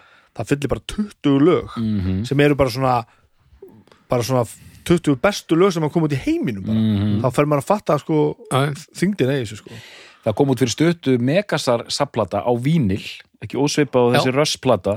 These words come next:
Speaker 3: Já.
Speaker 2: Þrefaldur og svona svolítið
Speaker 3: Mhm.
Speaker 2: cheap coverið.
Speaker 3: Já.
Speaker 2: Ógeðslega flott, sem sagt, þá er ég að meina cheap á mjög cool máta.
Speaker 3: Já, já,
Speaker 1: Mhm.
Speaker 3: já.
Speaker 2: Svart, hvítt og svona, svona pulp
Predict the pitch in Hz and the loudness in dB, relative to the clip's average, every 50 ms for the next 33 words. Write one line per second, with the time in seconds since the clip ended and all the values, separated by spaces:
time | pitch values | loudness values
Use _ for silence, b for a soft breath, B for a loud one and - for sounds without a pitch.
0 | 147 - - 123 - - _ _ _ _ _ _ _ _ _ _ - - 151 160 | -4 -6 -8 -8 -8 -10 _ _ _ _ _ _ _ _ _ _ -2 0 2 2
1 | 175 170 - 185 175 165 170 - 170 170 - - - _ - 143 - 139 139 139 | 2 2 2 0 -2 -2 0 -2 -2 -2 -2 -8 -16 _ -14 -8 -6 -2 0 0
2 | 139 135 - - - _ - - 139 120 113 123 135 151 180 185 180 170 _ - | 0 0 -2 -4 -10 _ -10 -6 -4 -2 -2 -2 -2 0 0 0 -2 -2 _ -16
3 | - - - - 233 - 165 180 180 196 196 - _ _ _ - 120 110 110 - | -20 -16 -2 0 2 2 2 2 0 -2 -4 -6 _ _ _ -12 -12 -12 -12 -14
4 | _ _ _ _ - 151 - 180 - 170 - 160 139 165 175 - - 135 139 120 | _ _ _ _ 0 0 2 2 0 2 2 0 0 0 -4 -4 -2 -2 -2 -2
5 | - 135 131 139 135 135 139 143 135 127 - - - 156 160 151 - - b b | -2 -2 0 0 2 2 2 0 0 -2 -2 -2 0 0 -2 -2 -6 -14 b b
6 | b b b b b b b 131 127 131 139 139 135 - - - _ _ _ _ | b b b b b b b 2 4 4 4 4 0 -2 -10 -20 _ _ _ _
7 | _ _ _ _ _ _ _ _ - - _ - 147 143 151 151 147 - - - | _ _ _ _ _ _ _ _ -20 -18 _ -2 2 2 2 2 0 -2 -8 -4
8 | - 175 185 190 180 160 - 165 170 170 180 170 - - 175 - 110 107 - 127 | -2 0 0 0 -2 -4 -2 0 2 2 2 2 -2 -4 -2 -2 -4 -4 -4 -4
9 | 120 117 107 104 131 - - - 110 156 175 175 - - - - - - 180 170 | -4 -4 -4 -4 -4 -4 -4 -2 0 0 0 0 -2 -8 -16 -12 -6 -4 -4 -4
10 | 165 - - 165 160 165 165 165 165 160 156 - - - 151 143 - - 170 165 | -4 -4 -4 -4 -2 0 0 2 2 2 0 -2 -4 -6 -8 -8 -4 -4 -4 -4